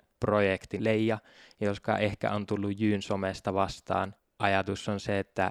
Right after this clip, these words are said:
pyritään nyt, kun korona-aika on jonkin verran opiskelijoita erottanut toisistaan, niin yritetään luoda uudestaan sitä yhteisöllisyyttä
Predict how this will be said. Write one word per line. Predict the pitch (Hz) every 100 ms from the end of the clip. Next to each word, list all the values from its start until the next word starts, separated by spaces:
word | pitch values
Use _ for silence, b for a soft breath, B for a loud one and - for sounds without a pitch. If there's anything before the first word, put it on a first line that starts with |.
| -
pyritään | 113 107 107 104
nyt, | 104 -
kun | 107
korona-aika | 117 113 110 104 101 95 107
on | 104
jonkin | 101 101 95
verran | 98 101
opiskelijoita | 98 101 - 98 98 92 101
erottanut | 117 110 - 101 98 -
toisistaan, | 113 101 95 95 - 92 90
niin | 92 92 95 _ _ 113
yritetään | 101 95 98 98
luoda | 101 98 98
uudestaan | 95 95 104 101
sitä | -
yhteisöllisyyttä | 104 92 - 95 104 101 - 107 - -